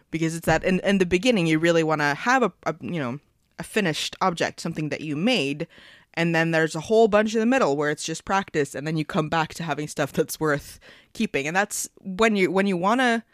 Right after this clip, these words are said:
have fun, that's not an easy thing to do when you're just like, "I don't wanna be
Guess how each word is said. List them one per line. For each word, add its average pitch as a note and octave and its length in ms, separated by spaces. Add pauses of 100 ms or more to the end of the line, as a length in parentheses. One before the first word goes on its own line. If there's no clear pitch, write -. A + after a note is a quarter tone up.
(140)
have D3 260
fun, C#3+ 320
that's D3+ 240
not D#3+ 160
an D#3 80
easy D#3 420 (160)
thing D3+ 280
to D#3+ 120
do B3 220
when C#3 160
you're C#3+ 80
just C#3+ 140
like, C#3+ 200
"I D3+ 80
don't D#3 220
wanna D3 220
be F#3 460